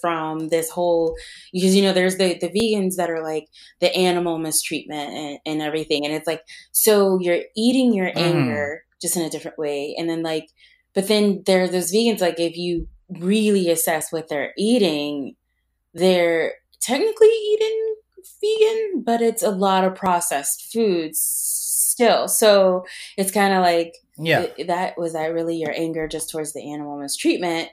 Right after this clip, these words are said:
Speaker 1: but not necessarily in terms of, like, feeding yourself? And then I'm, like,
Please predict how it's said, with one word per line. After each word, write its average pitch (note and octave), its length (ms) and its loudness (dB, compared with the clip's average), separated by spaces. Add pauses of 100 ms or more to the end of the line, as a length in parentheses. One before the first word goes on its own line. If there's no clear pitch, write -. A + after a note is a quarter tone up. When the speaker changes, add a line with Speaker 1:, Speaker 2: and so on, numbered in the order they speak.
Speaker 1:
but F3 300 -2
not E3+ 240 -4
necessarily D#3+ 760 -4
in D3+ 200 -8
terms D3 340 -10
of, C3+ 180 -12
like, F2+ 320 -16 (120)
feeding C4 280 -2
yourself? E3 340 -4 (320)
And G3 120 2
then C#4+ 140 4
I'm, E4+ 140 2
like, G3 260 -2